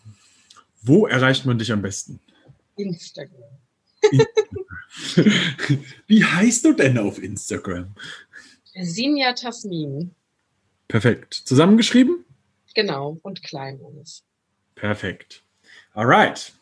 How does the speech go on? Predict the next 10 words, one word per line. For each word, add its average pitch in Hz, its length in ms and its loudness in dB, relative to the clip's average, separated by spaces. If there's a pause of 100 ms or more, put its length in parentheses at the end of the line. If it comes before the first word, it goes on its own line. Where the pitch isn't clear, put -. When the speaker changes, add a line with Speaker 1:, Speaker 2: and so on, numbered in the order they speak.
(380)
Speaker 1:
Also, 143 640 2
lieber 143 320 2
Zuhörer, 202 680 0
wenn 120 160 -4
du 135 260 0
die, 110 540 2
die 110 140 -2
Sinja 127 240 2
kontaktieren 135 520 0
möchtest, 220 500 -2